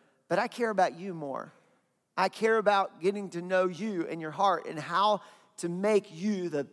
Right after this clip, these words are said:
best you can be and be all that God has for you to be." That's the way David,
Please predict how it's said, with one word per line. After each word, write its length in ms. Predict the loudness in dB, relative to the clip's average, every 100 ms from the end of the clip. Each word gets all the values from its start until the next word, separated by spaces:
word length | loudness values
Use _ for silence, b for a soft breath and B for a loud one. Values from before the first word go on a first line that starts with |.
| _ 4
best 480 | 4 4 -2 -6 -10
you 140 | -10
can 220 | -8 -6
be 260 | 0 2 2
and 100 | -2
be 120 | -6 -6
all 240 | -2 0
that 160 | 0 0
God 260 | 2 4 2
has 400 | -4 -6 -6 -8
for 160 | -12
you 180 | -10 -8
to 80 | -8
be." 420 | -2 -2 -2 -10 b b b b b b
That's 360 | 2 2 0
the 100 | -4
way 180 | 0 0
David, 460 | 4 4 4 -2